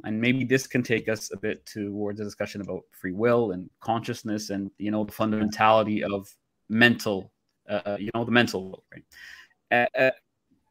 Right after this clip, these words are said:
if, if, if, if this contingent reality did, did not have to exist,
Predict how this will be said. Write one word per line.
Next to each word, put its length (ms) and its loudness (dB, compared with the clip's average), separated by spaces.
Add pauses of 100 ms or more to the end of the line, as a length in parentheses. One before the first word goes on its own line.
(140)
if, 180 6
if, 180 6
if, 200 2
if 280 -2
this 600 -4 (120)
contingent 580 2 (300)
reality 520 2
did, 360 -8 (120)
did 160 0
not 300 0
have 460 -8
to 160 -8
exist, 400 -18